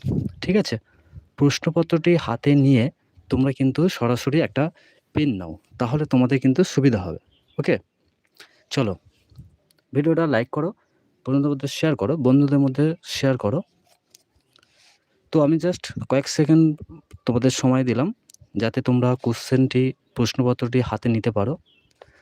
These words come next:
ঠিক আছে, চলো প্রশ্নগুলো দেখে নাও এবং কতগুলো প্রশ্নের উত্তর সঠিক করলে, ঠিক আছে, আমাদের সঙ্গে কতগুলো সঠিক অ্যান্সার তোমার মিলল, অবশ্যই কিন্তু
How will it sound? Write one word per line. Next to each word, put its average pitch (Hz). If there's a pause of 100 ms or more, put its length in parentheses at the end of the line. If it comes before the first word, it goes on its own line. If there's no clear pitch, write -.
(460)
ঠিক 160
আছে, 160
চলো 147 (120)
প্রশ্নগুলো 131
দেখে 117
নাও 160 (180)
এবং 113 (120)
কতগুলো 139 (280)
প্রশ্নের 123
উত্তর 117
সঠিক 117 (100)
করলে, 120 (680)
ঠিক 156
আছে, 123
আমাদের 117
সঙ্গে 131
কতগুলো 117
সঠিক 113
অ্যান্সার 113
তোমার 110
মিলল, 110 (180)
অবশ্যই 110
কিন্তু 110